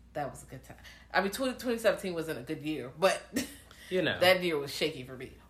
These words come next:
Speaker 2: That
Speaker 1: But
Speaker 2: made up for it, I guess.
Speaker 1: I definitely got that look off, and Two Face was a good time.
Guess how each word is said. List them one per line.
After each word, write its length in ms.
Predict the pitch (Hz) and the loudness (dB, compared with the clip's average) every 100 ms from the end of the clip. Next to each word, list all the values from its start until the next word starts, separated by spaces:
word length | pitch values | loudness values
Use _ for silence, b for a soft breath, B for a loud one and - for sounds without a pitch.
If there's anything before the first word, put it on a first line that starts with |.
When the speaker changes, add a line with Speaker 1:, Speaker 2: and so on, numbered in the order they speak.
| - | 0
Speaker 2:
That 140 | 190 | 6
Speaker 1:
But 80 | 202 | 8
Speaker 2:
made 160 | 202 110 | 8 6
up 160 | 90 - | 0 -4
for 180 | 101 98 | -10 -8
it, 120 | - | -6
I 120 | 113 | -6
guess. 320 | 107 98 - - - - - | -6 -8 -12 -12 -12 -8 0
Speaker 1:
I 260 | 160 165 | 4 4
definitely 420 | 160 165 170 175 160 | 4 0 0 -6 -4
got 240 | 151 151 | -2 -2
that 200 | 151 131 | -4 -4
look 140 | 143 | -6
off, 320 | 151 143 143 - - | -2 -2 -2 -6 -12
and 160 | 143 | -12
Two 180 | - 156 | -12 -12
Face 340 | 151 156 156 196 | -10 -12 -12 -16
was 120 | 185 | -14
a 20 | |
good 160 | 185 185 | -14 -14
time. 240 | 185 190 | -14 -14